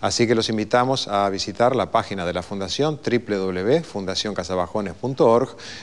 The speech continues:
en donde ustedes tienen ahí ahora un video grabado con las veinte preguntas, donde está un asistente de la Fundación que las,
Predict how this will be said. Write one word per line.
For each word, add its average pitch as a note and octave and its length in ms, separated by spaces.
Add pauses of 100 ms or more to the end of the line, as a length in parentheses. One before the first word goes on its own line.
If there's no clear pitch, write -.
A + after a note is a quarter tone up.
en G#2+ 120
donde B2 220
ustedes B2+ 340
tienen B2 300
ahí A#2 240
ahora A#2+ 380
un A2+ 180
video B2 480
grabado A2 560
con G2 140
las E2+ 100
veinte G2+ 240
preguntas, G#2+ 500
donde F#2 220
está G#2 240 (340)
un G#2 140
asistente G2+ 480
de F#2 100
la G#2 80
Fundación A#2+ 400
que A#2 120
las, G#2 260